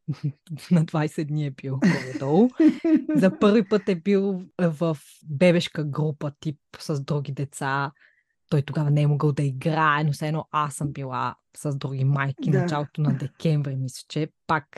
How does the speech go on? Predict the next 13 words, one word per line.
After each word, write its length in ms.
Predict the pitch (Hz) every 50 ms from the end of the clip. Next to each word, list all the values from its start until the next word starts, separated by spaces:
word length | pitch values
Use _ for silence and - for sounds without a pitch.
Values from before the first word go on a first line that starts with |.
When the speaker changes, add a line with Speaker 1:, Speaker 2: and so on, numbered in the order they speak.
| - 190
Speaker 1:
не 200 | 175 165 147 139
знам 180 | 139 147 147
имал 260 | 151 147 147 139 135 135
ли 80 | 131
е 100 | 131 127
месец. 640 | 131 131 131 127 123 - - 143 180 - _ - - _ _ _ -
На 300 | 202 180 156 175 175 170
заведение 800 | 151 160 165 143 165 160 147 143 185 185 185 196 202 202 202 202
с 300 | - - 170 156 143 143
други 360 | 170 160 - 156 165 165 165 165
бебета 340 | 147 160 156 160 - 165
сме 200 | 151 - 160 147
били 460 | 147 143 147 143 143 147 156 165 170